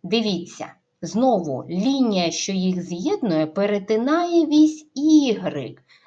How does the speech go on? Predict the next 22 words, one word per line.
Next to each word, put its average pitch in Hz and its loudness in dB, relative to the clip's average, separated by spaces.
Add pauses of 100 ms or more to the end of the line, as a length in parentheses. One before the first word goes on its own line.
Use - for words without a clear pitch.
(120)
Це 202 0
означає, 185 2
що 214 -4
в 196 -4
них 240 -4
буде 202 -2
однакова 233 -2
ігрекова 165 2
координата. 147 -4 (120)
Друга, 185 2
яка 147 -6
написана. 147 -8
Перевіряємо. 262 2 (720)
Б 185 2
має 165 0
ігрекову 156 -6
координату 156 -4
чотири, 240 -6 (540)
а 339 0
точка 190 0
Н, 247 0 (320)
о, 508 -4